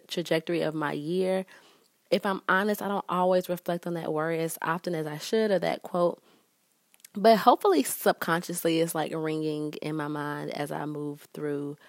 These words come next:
um, the year and make decisions. And so I'm like, "Lord, what's this year's word? I don't know." You know, you want it to be a cute word, or do you want it to be, like,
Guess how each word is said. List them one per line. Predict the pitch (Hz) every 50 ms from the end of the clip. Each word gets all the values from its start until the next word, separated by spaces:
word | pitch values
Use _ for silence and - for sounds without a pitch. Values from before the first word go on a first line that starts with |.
| - - - - - _ _ _ -
um, | 151 151 151 147
the | 151 151
year | 151 151 147 147 151
and | - 143 147
make | 143 - -
decisions. | - 175 - 254 240 214 202 196 196 - - - - - - _ - -
And | - 202
so | - - 208
I'm | 196 202 214
like, | 226 220 - -
"Lord, | 226 247 262 277 269 262
what's | 294 339 339 -
this | - - 262 247 - - - - -
year's | 190 196 208 208 208 202 202 196 -
word? | 190 180 185 185 185 185 180 180 180 185 180
I | - 190 208
don't | 214 214 208 - 190 190
know." | 190 185 185 185 185 185 185 180 180 180 185
You | 185 196 202
know, | 196 180 170
you | 170 170 175
want | 190 196
it | 202
to | 196
be | 190 202
a | 185 180
cute | - - - - 196 - -
word, | - 175 170 170 170 170 170 170 170 170
or | 175
do | 165 160
you | 156 160
want | 165 165 175
it | 165
to | 175
be, | 170
like, | 165 -